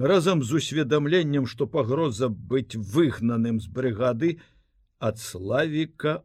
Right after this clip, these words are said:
адведзена, прыйшла дзіўная фізічная слабасць. Зашумела ў вушах, самлелі ногі, высохла ў роце. Наступіла разрадка пасля нервовага напружання гэтага багатага на ўражанні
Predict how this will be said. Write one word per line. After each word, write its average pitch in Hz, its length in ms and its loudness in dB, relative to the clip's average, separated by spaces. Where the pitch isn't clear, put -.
адведзена, 117 840 0
прыйшла 160 480 4
дзіўная 180 480 0
фізічная 156 800 -4
слабасць. 95 880 -10
Зашумела 120 880 0
ў 95 160 -8
вушах, 107 560 -2
самлелі 117 720 0
ногі, 135 600 -2
высохла 135 640 0
ў 117 80 -2
роце. 113 400 -4
Наступіла 127 720 0
разрадка 113 640 2
пасля 113 400 -2
нервовага 110 720 0
напружання 113 720 0
гэтага 110 400 -2
багатага 117 880 -2
на 110 160 0
ўражанні 117 680 2